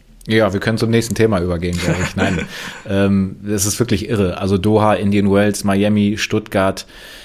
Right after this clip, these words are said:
Speaker 1: Richtig gefordert war sie ja im Halbfinale gegen Samsonova. Das war ja relativ knapp. Ansonsten ist das, zwischendurch war übrigens ja auch noch Billie Jean King Cup. Okay, das war jetzt dann, ähm, von den Gegnerinnen her wahrscheinlich einfach ein bisschen, ähm,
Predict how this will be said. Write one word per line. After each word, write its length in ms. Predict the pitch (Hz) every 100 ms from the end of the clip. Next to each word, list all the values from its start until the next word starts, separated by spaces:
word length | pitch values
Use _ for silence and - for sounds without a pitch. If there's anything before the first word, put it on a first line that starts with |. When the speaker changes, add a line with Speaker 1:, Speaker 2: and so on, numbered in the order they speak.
| - - - - - -
Speaker 1:
Richtig 300 | 107 143 160
gefordert 640 | 147 143 - 139 151 147 131
war 180 | 127
sie 160 | 135 139
ja 300 | 131 123 104
im 400 | 117 117 120 117
Halbfinale 840 | 127 160 - 135 104 95 98 117
gegen 360 | 117 117 110 110
Samsonova. 800 | 104 127 120 101 95 101 120 139
Das 340 | - 123 -
war 160 | 143 139
ja 400 | 143 139 139 -
relativ 600 | 120 117 127 120 120 113
knapp. 460 | - 120 143 160 -
Ansonsten 520 | 117 117 131 156 -
ist 280 | 127 127 -
das, 240 | 127 123
zwischendurch 440 | - 117 117 120 117
war 120 | 113
übrigens 200 | 110 107
ja 100 | 110
auch 60 | 113
noch 120 | 107
Billie 200 | 117 107
Jean 220 | 107 101
King 200 | 95 135
Cup. 260 | 139 127 -
Okay, 260 | - 120
das 180 | 113 95
war 140 | 104
jetzt 240 | 104 101 -
dann, 320 | 101 98 98
ähm, 220 | 95 95
von 160 | 92 101
den 120 | 98
Gegnerinnen 500 | 101 104 101 101 98
her 180 | 95 98
wahrscheinlich 460 | 95 98 98 92 -
einfach 240 | 92 90
ein 120 | 95
bisschen, 440 | 92 - 104 95 92
ähm, 360 | 95 90 90